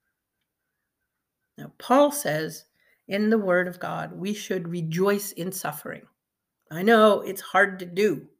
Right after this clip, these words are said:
It's counterintuitive. I personally love to grouse when I'm suffering,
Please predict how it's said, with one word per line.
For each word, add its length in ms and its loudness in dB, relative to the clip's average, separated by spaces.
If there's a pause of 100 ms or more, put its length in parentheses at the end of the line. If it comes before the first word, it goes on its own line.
(300)
It's 160 -14
counterintuitive. 1300 0 (1000)
I 160 0
personally 580 0
love 260 0
to 80 -8
grouse 640 -10
when 160 -10
I'm 140 -14
suffering, 600 -18